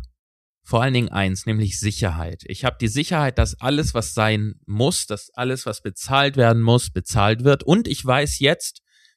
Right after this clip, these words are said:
wenn ich das gemacht hab, sofort nachdem ich mein Gehalt ausgezahlt hab, ich seh von meinem Gehalt <laughs> vieles, sag ich mal, gar nicht wieder.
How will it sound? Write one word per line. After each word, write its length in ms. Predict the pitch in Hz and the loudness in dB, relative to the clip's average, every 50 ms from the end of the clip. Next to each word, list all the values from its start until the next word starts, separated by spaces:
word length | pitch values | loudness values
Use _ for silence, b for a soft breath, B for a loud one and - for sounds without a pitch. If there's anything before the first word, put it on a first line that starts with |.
| b - | b -4
wenn 120 | 107 110 | -2 -2
ich 100 | 110 - | -2 -2
das 140 | - 107 - | -4 -8 -6
gemacht 360 | - 120 131 139 135 - - | -4 0 0 0 0 0 -2
hab, 120 | 139 123 | -2 -2
sofort 320 | - 123 - - 165 175 175 | -2 -4 0 2 2 2 2
nachdem 260 | 156 139 - 139 127 | 2 2 2 2 2
ich 100 | 127 131 | 0 0
mein 140 | 135 123 123 | -2 0 0
Gehalt 280 | 120 117 127 135 123 | 2 2 2 2 2
ausgezahlt 560 | - 104 92 85 101 - - - 87 87 87 117 | 2 2 2 2 -2 -4 -2 0 0 0 2 2
hab, 180 | 113 117 - _ b b b b b b | 0 0 -2 _ b b b b b b
ich 140 | - 120 | -2 2
seh 120 | 120 156 - | 2 2 2
von 160 | - - 135 | 2 0 0
meinem 240 | 117 113 104 101 101 | 2 2 2 2 2
Gehalt 420 | 101 90 95 98 98 95 - - _ _ _ _ _ _ _ _ - | 2 2 2 2 2 2 -2 -6 _ _ _ _ _ _ _ _ -10
<laughs> 320 | - - 165 143 - _ - | 0 2 4 4 2 _ -10
vieles, 380 | - - 131 117 107 107 101 | -2 2 2 4 6 4 4
sag 160 | - 98 92 87 | 4 4 2 2
ich 100 | 82 92 | 0 0
mal, 160 | 101 95 92 | 2 2 4
gar 180 | 92 90 92 | 4 2 2
nicht 160 | 92 90 87 98 | 2 2 2 2
wieder. 360 | 117 135 127 101 104 135 | 2 4 6 6 6 4